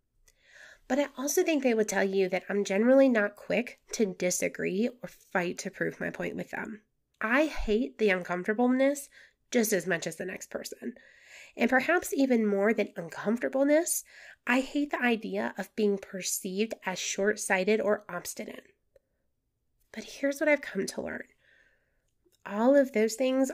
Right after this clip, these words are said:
are really driven by pride. I don't want to look like a dum-dum, therefore I'm leaning out.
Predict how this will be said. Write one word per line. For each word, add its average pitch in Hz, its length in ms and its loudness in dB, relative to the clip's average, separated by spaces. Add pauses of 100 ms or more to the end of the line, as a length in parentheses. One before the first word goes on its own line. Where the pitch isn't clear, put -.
are 185 160 -6
really 185 400 -2
driven 175 320 -6
by 165 140 -8
pride. - 680 -10 (760)
I 196 160 6
don't 233 200 2
want 220 140 0
to 208 40 4
look 202 240 -2
like 208 140 -2
a 180 40 -6
dum-dum, 240 540 2 (420)
therefore 269 580 2 (200)
I'm 202 160 0
leaning 180 300 -2
out. - 340 -14